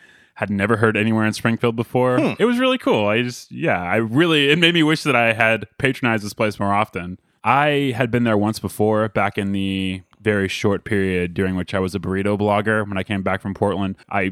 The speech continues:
Speaker 1: abandoned it very quickly because I realized that nothing in Springfield was the same as the type of burritos I got used to in another place where I was living. A place that I'm never gonna mention that I lived in this show again.
Speaker 2: It, would you say it's dead to you?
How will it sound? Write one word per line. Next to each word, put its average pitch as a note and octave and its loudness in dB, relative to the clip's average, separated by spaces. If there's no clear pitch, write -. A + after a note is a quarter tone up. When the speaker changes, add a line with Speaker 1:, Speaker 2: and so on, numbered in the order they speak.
Speaker 1:
abandoned F#2 -4
it E2 -8
very E2+ -6
quickly F2 -8
because F2+ -8
I F2 -6
realized F2 -6
that F2+ -8
nothing G2+ 0
in F#2 -4
Springfield G2 -4
was G#2+ 0
the G#2 -2
same G#2 0
as F#2+ -2
the G2 -2
type G2 -2
of F2+ -4
burritos F#2+ -2
I G2 0
got F2+ -4
used F#2+ -6
to F#2+ 0
in F#2 -2
another F#2 -2
place F#2 -4
where F#2+ -2
I F2+ -2
was F2+ -4
living. F2 -6
A - -8
place D#3 0
that C#3+ -4
I'm B2 4
never E3+ 4
gonna D3+ 2
mention D3+ 0
that C3 2
I A#2+ 4
lived C3 2
in A2 2
this A#2+ 0
show B2 2
again. E2 -4
Speaker 2:
It, D3 2
would D#3 2
you B2+ 0
say A#2 2
it's - -6
dead G#2+ -4
to C3+ 0
you? B2+ 0